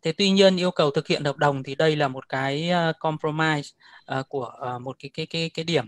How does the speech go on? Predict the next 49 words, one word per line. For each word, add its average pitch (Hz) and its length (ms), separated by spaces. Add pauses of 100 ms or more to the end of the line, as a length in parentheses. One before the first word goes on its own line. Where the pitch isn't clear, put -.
(100)
gọi - 140
là, 127 280 (540)
à, 127 500
cân 156 180
bằng 123 380
của 135 160
C 147 320
S - 80
G. - 20 (520)
À, 135 200
đó 135 180
là 151 280
nó 135 420
vốn 165 360
chỉ 123 280
nằm 131 240
ở 123 60
trong 160 340
cái 143 300
hệ 180 220
thống 156 300
của, 147 280 (200)
à, 131 220
luật, 131 200 (160)
à, 123 260 (400)
các 175 160
cái 170 200
hệ 165 120
thống 139 140
dân 165 140
luật, 160 200
tức 151 100
là 151 140
civil 147 220
law. 143 140 (600)
Chứ 185 120
còn 156 180
trong, 160 260
à, 151 120
những 156 220
cái 147 360
hệ 180 140
thống 147 200
như 165 120
là 139 280
nước 160 160 (140)
Anh 165 240
hay 156 120
là 135 240